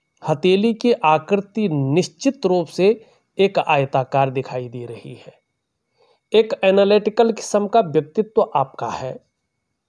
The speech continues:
और हथेलियों के जो प्रकार होता है, उसमें जो उच्च श्रेणी की हथेली होती है,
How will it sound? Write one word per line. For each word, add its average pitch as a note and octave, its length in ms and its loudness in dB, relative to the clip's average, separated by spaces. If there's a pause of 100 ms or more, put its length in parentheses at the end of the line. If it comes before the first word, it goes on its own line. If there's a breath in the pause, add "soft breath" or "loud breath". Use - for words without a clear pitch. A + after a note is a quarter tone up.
(140)
और B3+ 120 4
हथेलियों A3+ 600 2
के D4 160 2
जो A3+ 160 2
प्रकार F#3 500 2
होता E3 400 0
है, D3+ 440 -6
उसमें A3+ 340 0
जो A#3 100 -2
उच्च C#4 380 -4
श्रेणी F3 460 2
की F3 160 -6
हथेली C#3+ 380 -6
होती C#3 400 -8
है, F3 220 0